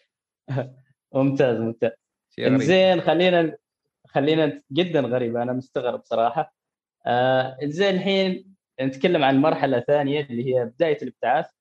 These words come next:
Speaker 2: مم.
Speaker 1: أو خلينا نقول بالضبط، آه، أول شهر في الابتعاث، بما إنه مرحلة انتقالية ومرحلة جديدة وكذا، في بعض الأشياء حاب أسأل عنها. آه،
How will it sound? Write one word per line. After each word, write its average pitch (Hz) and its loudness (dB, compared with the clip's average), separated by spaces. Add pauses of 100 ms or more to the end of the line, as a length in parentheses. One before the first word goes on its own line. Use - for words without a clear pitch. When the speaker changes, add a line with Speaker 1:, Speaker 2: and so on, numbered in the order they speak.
(220)
Speaker 2:
مم. 104 -8
Speaker 1:
أو 170 0
خلينا 165 -2
نقول 165 -2
بالضبط، 135 -4 (280)
آه، 120 -4
أول 233 2
شهر 160 0
في 131 -8
الابتعاث، 123 -4 (420)
بما 123 -2
إنه 131 2
مرحلة 135 -2
انتقالية 127 0
ومرحلة 117 -4
جديدة 117 -4
وكذا، 135 -2 (440)
في 135 -6
بعض 131 2
الأشياء 131 0
حاب 117 -4 (320)
أسأل 107 -6
عنها. 135 -2 (1160)
آه، 131 2